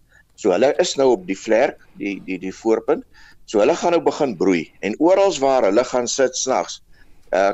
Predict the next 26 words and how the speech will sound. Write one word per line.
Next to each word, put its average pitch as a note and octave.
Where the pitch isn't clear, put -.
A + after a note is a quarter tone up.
kan D3+
hulle A2
dan G#2+
wanneer, G#2+
uh, F2
hulle F#2
gepaar C#3
het, A#2+
uh, E2
uh, E2+
eierpakkies C#3+
in F#2+
die F2+
grond D3+
lê E3
en F2+
dit F#2+
kan D3+
lei G#2
tot B2
'n F2+
mega B2+
uitbraak E2+
die E2+
volgende D#2+
jaar. -